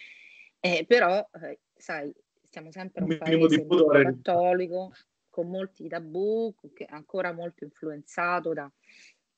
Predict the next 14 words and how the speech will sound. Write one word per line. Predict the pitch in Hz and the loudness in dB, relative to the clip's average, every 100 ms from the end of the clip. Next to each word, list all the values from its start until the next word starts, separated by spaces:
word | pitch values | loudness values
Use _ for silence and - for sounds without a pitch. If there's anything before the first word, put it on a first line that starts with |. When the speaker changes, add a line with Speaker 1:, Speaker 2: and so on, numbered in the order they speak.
| _ _ - | _ _ -8
Speaker 1:
da | 175 | -4
un'educazione, | 170 170 160 156 156 - - 185 185 190 175 160 160 156 151 151 _ - | -4 -6 -8 -6 -8 -10 -8 -2 0 0 -2 -10 -10 -12 -14 -16 _ -18
mm, | 147 139 | -18 -12
patriarcale, | 156 151 151 147 - 180 185 175 | -10 -6 -6 -8 -2 0 2 2
dove | 160 147 | 0 -6
la | 147 | -8
donna | 156 156 156 147 | -10 -10 -12 -16
comunque, | 147 147 156 - 147 143 - | -18 -18 -18 -12 -10 -10 -14
eh, | 147 | -18
ha | - 143 135 135 135 | -20 -20 -18 -18 -18
sempre | - 156 156 - 147 147 | -12 -10 -10 -10 -12 -10
un, | 143 139 139 139 269 269 262 - _ - _ | -10 -12 -12 -12 -12 -14 -18 -20 _ -20 _
un | 151 147 | -6 -2
ruolo | 160 175 175 170 170 160 156 151 143 143 139 135 131 | 4 4 4 -2 -2 -2 -4 -8 -10 -14 -16 -16 -18